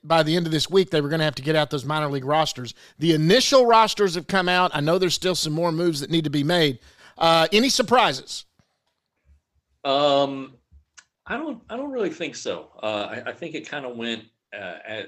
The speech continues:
Speaker 2: as expected. The, the one thing that, that came up, uh, when I was in Arizona last time was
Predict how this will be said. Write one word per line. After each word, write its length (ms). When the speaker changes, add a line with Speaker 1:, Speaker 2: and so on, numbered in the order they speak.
Speaker 2:
as 160
expected. 640
The, 60
the 80
one 260
thing 360
that, 220
that 200
came 240
up, 300
uh, 200
when 140
I 60
was 100
in 80
Arizona 340
last 340
time 240
was 340